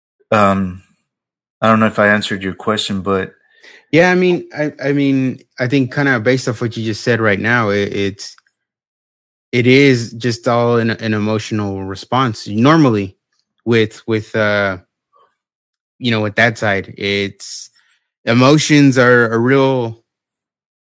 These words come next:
Speaker 2: triggering, and it's also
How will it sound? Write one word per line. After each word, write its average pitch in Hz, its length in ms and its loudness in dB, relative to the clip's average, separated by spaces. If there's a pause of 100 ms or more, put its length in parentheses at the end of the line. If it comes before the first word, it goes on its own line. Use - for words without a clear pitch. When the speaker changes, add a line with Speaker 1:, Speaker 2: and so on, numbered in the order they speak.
(180)
Speaker 2:
triggering, 156 540 -4 (1600)
and 113 460 -2
it's 113 160 -6
also 127 640 0